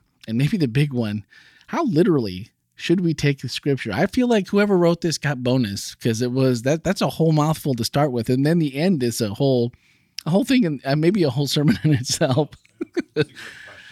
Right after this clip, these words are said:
It was a great question. And of course, I thought we handled it. Well, I, I say, do you notice how I just said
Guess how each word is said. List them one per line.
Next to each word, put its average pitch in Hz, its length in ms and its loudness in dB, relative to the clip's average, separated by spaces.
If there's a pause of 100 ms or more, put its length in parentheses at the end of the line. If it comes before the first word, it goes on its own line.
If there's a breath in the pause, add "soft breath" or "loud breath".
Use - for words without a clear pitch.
(500 loud breath)
It 247 120 -6
was 370 200 0
a 262 60 0
great 92 260 -8
question. 101 600 -4
And 170 100 2
of 196 80 0
course, 349 300 -2
I 180 80 0
thought 190 300 0 (1040 loud breath)
we 139 140 0
handled 147 500 -2
it. 117 320 -10 (360 soft breath)
Well, 127 100 -4 (140)
I, 120 140 -4 (100)
I 135 80 0
say, 120 260 -2
do - 380 -14
you 156 40 -2
notice 160 200 0
how 175 80 -2
I 131 80 0
just 131 180 0
said 123 100 0